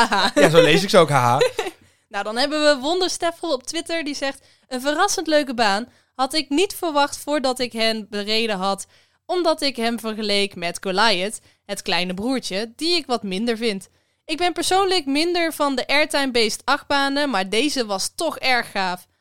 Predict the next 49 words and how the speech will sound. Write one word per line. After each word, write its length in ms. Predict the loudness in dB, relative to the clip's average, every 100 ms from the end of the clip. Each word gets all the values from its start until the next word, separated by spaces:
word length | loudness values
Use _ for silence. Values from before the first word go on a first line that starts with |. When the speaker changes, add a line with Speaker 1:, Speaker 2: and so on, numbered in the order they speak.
| _ _
Speaker 1:
Vooral 400 | _ -4 0 0
de 100 | -2
first 360 | -4 -2 -2 -2
drop 260 | -4 -4
vond 200 | -6 -6
ik 120 | -6 -4
super. 600 | 0 0 0 0 0 -2 _
Ik 160 | _ -4
zou 200 | 0 0
hem 100 | 0 -4
een 60 |
zes 260 | -2 -2 -2
van 120 | -6
de 60 | -4
acht 200 | -4 -6
geven, 360 | -6 -4 -4
want 160 | -8 -8
hij 160 | -10 -8
kon 220 | -6 -6
hoger 380 | -2 0 2 0
scoren 480 | -2 -2 0 0 -2 -10 _
als 200 | -2 0
er 80 | 0
wat 160 | -4 -6
meer 320 | -6 -6 -6
thema 420 | -2 0 2 -2
bij 220 | 0 -2
de 120 | -2 -8
achtbanen 500 | -6 -8 -6 -8 -8
getrokken 420 | -10 -12 -12 -10
zou 240 | -8 -6 -8
worden 380 | -10 -8 -4 -6 -6 -20 _
en 200 | -6 -4
iets 180 | -4
minder 260 | -4 -4 -4
kaalheid. 600 | -4 -6 -6 -8 -12 -16 _ _ _ _ _
Ook 280 | 4 4 4
was 200 | 2 0
het 120 | 0
apart 540 | -4 -4 2 2 0 -4
dat 180 | -2 -2
er 100 | -2
maar, 280 | 0 -2 _ _
eh, 260 | -4 -2 0
met 160 | 0
één 180 | 0 0
trein 320 | 0 0 0
gereden 380 | -2 -2 0 0
werd, 320 | 0 0 -4